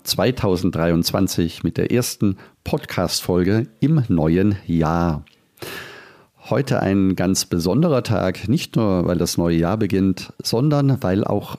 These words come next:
Sven eintausendneunhundert Kilometer durch den Winter heute mit seinem Winterwalk beginnen wird. Und ich freue mich ganz besonders über das Interview, das ich mit Sven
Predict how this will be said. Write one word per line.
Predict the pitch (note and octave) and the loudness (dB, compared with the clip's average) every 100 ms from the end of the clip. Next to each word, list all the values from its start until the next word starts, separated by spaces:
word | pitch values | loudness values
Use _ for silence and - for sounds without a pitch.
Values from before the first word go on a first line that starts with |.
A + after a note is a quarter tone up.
| - | -6
Sven | - - D#2 F2 F2+ C#3+ F#3 - - - _ _ _ | -4 -4 -2 0 4 2 2 -6 -18 -20 _ _ _
eintausendneunhundert | A2+ C3+ A2 G2 G#2 E2+ F#2+ G2 E2 | -2 0 0 2 0 2 2 2 0
Kilometer | - A2 A2 G2+ - E2+ | 0 0 2 2 0 0
durch | F2 E2 | 0 0
den | - E2+ | -2 0
Winter | F2 G#2+ A#2 G#2+ - - - _ | 2 2 0 -2 -6 -20 -20 _
heute | - F#2 D#3 - C3+ B2+ B2 B2 | -2 0 0 0 2 2 2 2
mit | G2 - | -2 0
seinem | - F2 E2+ | 0 2 2
Winterwalk | F#2+ G#2+ F#2 D#2 D#2+ - | 2 2 0 0 -2 -2
beginnen | G#2 E2+ F#2 F2+ D#2+ | -4 0 2 2 2
wird. | D2+ - - _ - | -2 -6 -14 _ -2
Und | F#2 F2 | 0 2
ich | E2+ - | -2 -6
freue | - F#2+ C3+ | -4 0 2
mich | B2 A2 | 2 0
ganz | F2 E2+ | -2 -2
besonders | - D2+ A#2+ F3 C#3+ - - - - - | -2 0 2 2 2 0 -4 -10 -6 0
über | E3+ | 2
das | C#3 A#2 | 2 2
Interview, | G#2+ A2+ G#2+ G2 G2+ G2 | 2 4 4 4 4 2
das | F#2 F#2 | 0 0
ich | F2 F#2 | -2 -2
mit | D#2+ | -2
Sven | - - E2+ F#2 | -4 0 2 2